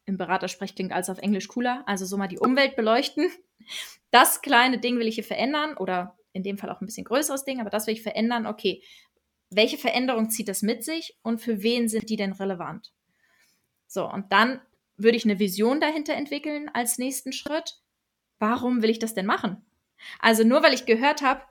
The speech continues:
„Ach, das ist jetzt, äh, echt cool“ oder „in die Cloud gehen ist cool“ oder eben, ähm, ja, No-Code-Tools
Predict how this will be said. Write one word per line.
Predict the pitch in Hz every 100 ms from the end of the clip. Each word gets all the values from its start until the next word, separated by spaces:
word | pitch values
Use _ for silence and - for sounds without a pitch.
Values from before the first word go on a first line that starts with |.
| -
„Ach, | - -
das | 202 208
ist | 202
jetzt, | 175 - 208
äh, | - 208 190 196 180 -
echt | 208 208 - 311
cool“ | 285 247 247
oder | 202 196 185
„in | 202
die |
Cloud | - 294 -
gehen | 233
ist | 214 -
cool“ | 208 208 220 -
oder | 202 190 185
eben, | 190 190 196 - - - - _
ähm, | 208 196 190 185 196 - _ _ _ _ _ _ - - _ _ _
ja, | 208 - -
No-Code-Tools | 214 220 277 269 233 - 214 202 208 -